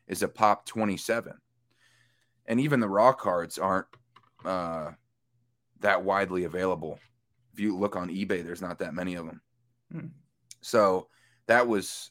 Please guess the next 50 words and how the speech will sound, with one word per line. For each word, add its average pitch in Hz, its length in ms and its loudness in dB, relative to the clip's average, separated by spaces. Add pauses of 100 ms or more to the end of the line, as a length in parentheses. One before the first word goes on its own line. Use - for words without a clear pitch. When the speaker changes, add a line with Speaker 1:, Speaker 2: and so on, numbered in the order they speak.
Speaker 1:
something, 98 440 -4
too, 107 320 0
that, 87 320 -6
okay, 92 240 -6
if 90 120 -8
I 95 280 -2
am 104 240 0
able 92 180 -2
to 90 80 -6
complete 92 440 -6
this, 82 220 -10
it'll 87 120 -4
be 85 160 -6
a 82 80 -6
really 87 260 -6
rare 82 500 -6 (320)
set - 440 -2
to 78 220 -6
have, 82 380 -6 (160)
I'm 92 140 -8
guessing. 82 320 -10 (140)
I 87 100 -4
don't 85 140 -4
think 80 180 -12
too 92 120 -8
many 82 160 -4
people 80 240 -4
have 85 200 0
it. - 100 -10 (680)
So - 140 6
I 95 80 12
went 117 280 8 (160)
and 107 220 6
got 110 220 8
the 139 80 4
ones 117 340 4
that 104 160 8
are 92 160 2
cheap 104 460 -2
right 98 160 8
off 92 160 4
the 82 80 -4
bat 90 260 2
just - 280 -6
to 82 200 -6 (380)
continue 98 380 0
fueling 95 360 0
my 87 140 -4
collecting 90 640 -6 (240)
fire. 87 420 2